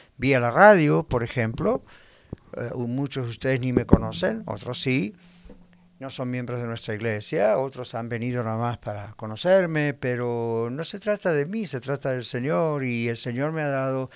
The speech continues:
el que pueda tener muchos libros, y eso enriqueció mi vida, la sigue enriqueciendo. Entonces, esa es la respuesta. Yo no sé todo, ¿no? Solamente creo que sé bastante poco, pero de lo que sé, lo he aprendido de la Biblia,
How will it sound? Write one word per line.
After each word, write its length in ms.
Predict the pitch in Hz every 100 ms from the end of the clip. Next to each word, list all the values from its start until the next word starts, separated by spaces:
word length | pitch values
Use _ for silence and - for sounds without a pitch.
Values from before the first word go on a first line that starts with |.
| - - _
el 220 | 135 123
que 160 | - 127
pueda 380 | - 139 143
tener 340 | 143 123 123 117
muchos 420 | 135 170 196 156
libros, 640 | 131 127 120 120 120 -
y 160 | 120 120
eso 180 | 123 135
enriqueció 600 | 110 117 113 110 139 165
mi 160 | 190
vida, 400 | 139 135 131 123
la 100 | 117
sigue 240 | - 143 165
enriqueciendo. 840 | 156 131 127 - 123 120 117 117 - - - -
Entonces, 480 | 131 143 151 156 -
esa 200 | - 220
es 60 |
la 80 | 196
respuesta. 580 | 175 160 185 180 - 107 - - _
Yo 220 | 123 135
no 160 | 127 131
sé 240 | 147 110 120
todo, 380 | - 98 95 85
¿no? 100 | 85
Solamente 500 | - - 110 143 135
creo 180 | 143 139
que 120 | 123
sé 180 | - 127
bastante 400 | 113 131 127 127
poco, 380 | 156 147 123 110
pero 200 | 117 113
de 120 | 127
lo 120 | 127
que 140 | -
sé, 460 | 135 - 233 180 156 - - - _
lo 120 | 135
he 20 | 147
aprendido 500 | 147 143 127 117 107
de 140 | 123
la 100 | 196
Biblia, 480 | 196 185 170 180